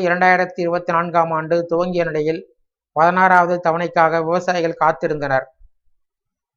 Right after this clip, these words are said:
பி எம் கிசான் பதினாறாவது தவணை பணம் பிப்ரவரி மாதம் இருபத்தெட்டாம் தேதி விவசாயிகளுடைய வங்கி கணக்கில் வரவு வைக்கப்படும் என்று அறிவிக்கப்பட்டது.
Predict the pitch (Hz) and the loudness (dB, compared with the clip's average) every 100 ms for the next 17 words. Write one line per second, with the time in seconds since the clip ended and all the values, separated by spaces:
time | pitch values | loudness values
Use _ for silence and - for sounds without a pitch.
0 | - 190 202 196 196 190 185 185 170 175 | -6 0 0 0 -4 0 0 0 0 2
1 | 180 175 175 170 170 165 170 165 160 170 | 4 4 2 0 -2 -4 -4 -2 -2 -4
2 | 185 _ _ _ _ _ - 170 196 190 | -10 _ _ _ _ _ -8 2 2 4
3 | 180 180 180 170 185 180 180 180 175 165 | 2 0 0 0 0 0 -2 0 0 0
4 | 170 170 160 170 175 180 170 170 160 165 | -2 -2 -2 -2 0 2 2 2 0 -2
5 | 175 180 170 - 165 160 165 180 175 180 | -4 -4 -6 -6 -2 0 0 0 -2 -6
6 | 170 165 165 170 160 170 175 170 160 151 | -6 -6 -4 0 0 0 -4 -4 -4 -4
7 | 147 | -2